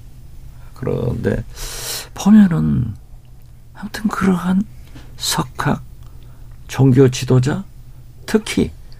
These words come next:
상하원 정치 지도자들에 대해서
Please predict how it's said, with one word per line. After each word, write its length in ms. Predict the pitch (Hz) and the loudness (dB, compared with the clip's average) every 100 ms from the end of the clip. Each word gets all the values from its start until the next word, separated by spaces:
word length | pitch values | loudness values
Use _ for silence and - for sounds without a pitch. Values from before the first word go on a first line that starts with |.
| - - - | -18 -18 -12
상하원 640 | - - - 123 131 127 | -6 0 2 4 4 4
정치 420 | 120 123 - 127 | 4 2 0 -6
지도자들에 720 | - 123 123 117 107 104 104 | -2 4 4 4 2 0 0
대해서 500 | 95 82 80 - | 0 0 -2 -6